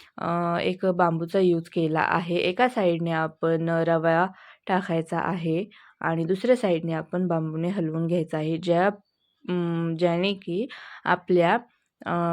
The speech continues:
रव्याच्या प-, अ, मिश्रणामध्ये गाठी तयार होणार नाहीत. हे अशा प्रकारे आपण शिजवून घ्यायचा आहे रवा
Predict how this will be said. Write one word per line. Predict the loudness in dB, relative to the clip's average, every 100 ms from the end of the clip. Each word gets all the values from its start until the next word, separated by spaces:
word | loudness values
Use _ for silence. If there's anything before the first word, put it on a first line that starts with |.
| 0 0 2
रव्याच्या | 0 2 0 0 -4 -6
प-, | -8 -6
अ, | -4 -2 -2
मिश्रणामध्ये | -4 -6 -6 -4 -2 -4 -2 -2 -2 -8 -10 -2
गाठी | 0 0 -2 -2
तयार | 0 0 0
होणार | 0 -2 -2 -4
नाहीत. | -4 -4 -4 -4
हे |
अशा | -4 -2 -6
प्रकारे | -4 -6 -4 -4
आपण | -4 -4 -4 -4
शिजवून | -2 -2 -2 -4 -2
घ्यायचा | 0 -2 -4 -2 -2
आहे | 0 0
रवा | -2 -2 -2